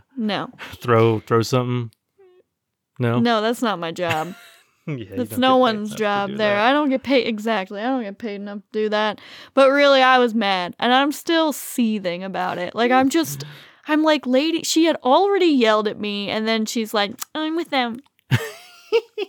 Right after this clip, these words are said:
Speaker 1: And I'm like, "No, you're not." And just, like,
Speaker 2: Wow.
Speaker 1: walked in. She didn't even stop. She just wa-, started walking through. And then she's like, "I'm with them."
Speaker 2: She knew that, well, she came up to yell at you to just, like, wear down the last bit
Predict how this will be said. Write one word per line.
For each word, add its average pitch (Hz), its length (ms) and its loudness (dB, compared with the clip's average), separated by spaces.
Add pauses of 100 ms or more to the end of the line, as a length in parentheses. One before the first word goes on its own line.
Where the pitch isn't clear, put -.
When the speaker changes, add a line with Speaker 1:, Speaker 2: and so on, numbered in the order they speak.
(300)
Speaker 1:
And 392 120 -4
I'm 392 100 2
like, 392 220 2
"No, 311 100 2
you're 440 320 4
not." 392 220 4
And 277 100 0
just, 349 140 0
like, 330 100 2
Speaker 2:
Wow. 220 140 0
Speaker 1:
walked 269 300 4
in. 285 180 2
She 294 100 2
didn't 370 160 2
even 403 160 0
stop. 226 480 2
She 254 140 -4
just 262 180 0
wa-, - 220 -6
started 277 340 2
walking 226 480 2
through. 220 340 2
And 202 120 -4
then 226 60 -4
she's 233 160 -6
like, 254 140 -2
"I'm 339 120 -4
with 359 100 -8
them." 285 240 -4 (320)
Speaker 2:
She - 320 -2
knew 151 300 4
that, 110 320 0 (180)
well, 120 320 -4
she - 180 -10
came 170 220 -2
up 180 160 -4
to 147 100 -4
yell 139 280 0
at 117 40 -2
you 107 120 -2
to 110 140 -6
just, 107 360 -4
like, 113 240 0
wear 113 240 4
down 107 300 2
the 104 120 2
last 101 600 -2
bit 98 300 0